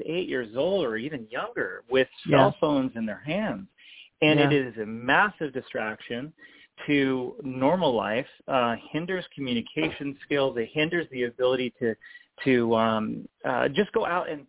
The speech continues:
Speaker 1: play 'cause kids wanna be indoors or sitting on the couch and, and just playing online with their friends, which is great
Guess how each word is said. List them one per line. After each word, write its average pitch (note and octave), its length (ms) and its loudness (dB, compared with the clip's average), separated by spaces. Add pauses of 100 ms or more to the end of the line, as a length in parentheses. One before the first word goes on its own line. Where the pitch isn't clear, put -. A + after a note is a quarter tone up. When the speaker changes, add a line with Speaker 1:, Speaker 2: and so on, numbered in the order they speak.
(140)
Speaker 1:
play C3+ 500 -8
'cause C#3 200 -12
kids D3 200 -8
wanna D3 200 -4
be C3 220 -16
indoors C3+ 600 0
or A#2 220 -2 (400)
sitting F3 240 0
on E3 80 -4
the D3 40 -10
couch A#2 440 -6
and, A2+ 160 -6
and B2 180 -8
just A#2 140 -16 (180)
playing D#3+ 260 2
online C3 360 2
with A#2+ 100 -4
their A2+ 80 -10
friends, F3 320 -4
which D3+ 140 -8
is C#3+ 100 -10
great F3+ 480 0